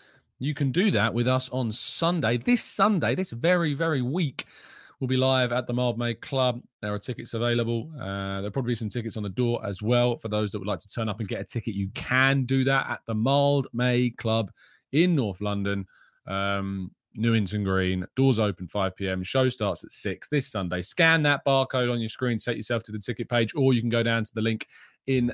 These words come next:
the description. But don't miss out, and, uh, I look forward to seeing so many of you for what is gonna be a fun show. I'm looking forward to just getting it done. You know, I've talked about it so much.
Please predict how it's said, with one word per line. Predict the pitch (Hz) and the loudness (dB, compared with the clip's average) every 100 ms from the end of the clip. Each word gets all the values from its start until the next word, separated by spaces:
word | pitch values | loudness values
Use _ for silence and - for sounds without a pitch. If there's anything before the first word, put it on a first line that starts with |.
| - | -2
the | 107 | -2
description. | 110 107 - 131 139 - 135 120 _ - - _ _ | 0 -2 -2 0 0 4 4 2 _ -20 -20 _ _
But | - | 0
don't | 110 104 | 2 4
miss | 107 117 | 2 2
out, | 107 - _ _ 104 | 0 0 _ _ -2
and, | 98 98 92 - | -2 0 -4 0
uh, | 101 98 95 | 2 4 4
I | 92 | 2
look | 98 - | -2 -2
forward | 98 | -4
to | 85 | -2
seeing | 104 92 | -4 -4
so | - | -2
many | 95 95 92 | 0 0 0
of | |
you | 95 92 | 0 -2
for | 95 | -2
what | 92 | -4
is | 92 | -2
gonna | 98 | -2
be | 90 | 0
a | 92 | 0
fun | - 101 | 0 -2
show. | 95 110 | 0 2
I'm | 165 | 4
looking | 214 170 | 4 4
forward | 165 120 | 4 4
to | |
just | 113 120 | 2 0
getting | - 117 117 | 2 4 4
it | 98 | 4
done. | 139 175 101 - | 6 6 6 -2
You | 127 | 2
know, | 120 | 4
I've | 110 - | 2 2
talked | 220 180 | 2 4
about | 143 120 | 6 6
it | 104 | 4
so | - 117 | 0 2
much. | 117 123 143 - | 4 2 -4 -14